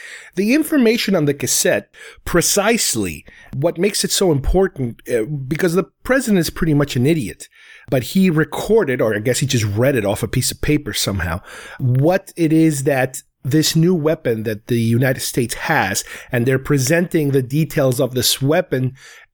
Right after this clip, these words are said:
in an attempt to kinda end the war and convincing Russia and, and China to stop fighting. And apparently what it is, it's some kind of new thermonuclear bomb that leaves no radiation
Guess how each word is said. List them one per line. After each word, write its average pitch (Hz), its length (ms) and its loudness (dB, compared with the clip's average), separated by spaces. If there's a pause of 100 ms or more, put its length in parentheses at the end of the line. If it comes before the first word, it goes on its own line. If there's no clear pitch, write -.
in 151 160 2
an 151 120 4
attempt 180 440 -2
to 165 80 -6
kinda 143 440 0
end 156 200 2
the 139 80 2
war 143 400 2
and 117 260 -4
convincing 131 640 0
Russia 123 420 0
and, 110 380 -2
and 110 180 -2
China 139 340 0
to 101 80 -4
stop - 340 -4
fighting. 180 600 -2 (500)
And 156 340 2
apparently 208 520 0
what 143 180 2
it 139 120 2
is, 175 200 2
it's 151 140 -6
some 190 240 0
kind 220 180 0
of 185 80 4
new 165 380 4 (400)
thermonuclear 180 640 2
bomb 143 380 2
that 135 200 0
leaves 165 440 2
no 151 180 2
radiation 139 1000 2